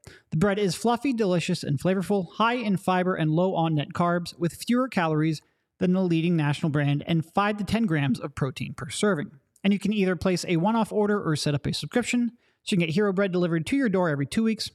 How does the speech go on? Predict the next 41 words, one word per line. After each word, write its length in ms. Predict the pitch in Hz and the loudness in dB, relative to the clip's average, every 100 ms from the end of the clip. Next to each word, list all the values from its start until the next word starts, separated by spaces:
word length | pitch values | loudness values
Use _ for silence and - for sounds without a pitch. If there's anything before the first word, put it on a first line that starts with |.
| _ | _
every 140 | 139 139 | -2 2
month, 300 | 165 185 - - - | 2 0 -4 -10 -4
or 100 | 147 | 0
whatever 220 | 185 247 | 2 2
you 80 | 208 | 2
need 140 | 180 | 2
to 80 | 170 | 0
make 140 | 165 | 0
sure 180 | - 156 | 0 -2
that 60 | 147 | -2
you're 100 | 147 | -6
stocked 380 | - 185 - | 0 -2 0
up 180 | 151 135 - | -2 -2 -2
and 140 | 151 | 0
ready 180 | 139 131 | 0 0
to 60 | |
go. 240 | 160 180 - - _ _ _ _ _ - | 0 -2 -4 -10 _ _ _ _ _ -2
Right 160 | 247 | 0
now, 200 | 254 254 | 2 2
Hero 280 | 208 214 220 | 2 2 2
Bread 200 | 202 208 | 2 2
is 100 | 170 | 2
offering 280 | 170 160 175 | 0 0 0
the 60 | 151 | 0
P 140 | - | 0
H 120 | 156 | 0
L 100 | 156 | 0
Y 140 | 143 139 | 0 0
fam 260 | - 147 143 | 0 0 0
ten 160 | 196 | 0
percent 260 | 202 - 180 | 0 -2 -2
off 220 | 165 160 170 | 0 -2 0
of 120 | 156 | 0
their 120 | 160 | -2
first 340 | - 139 - - | -2 -4 -4 -2
order. 340 | 190 156 139 _ _ _ - | -2 -2 -6 _ _ _ -8
Just 140 | 170 | -2
go 80 | 180 | 0
to 80 | 143 | 0
hero 300 | 127 254 240 | 0 0 2
dot 200 | 214 | 0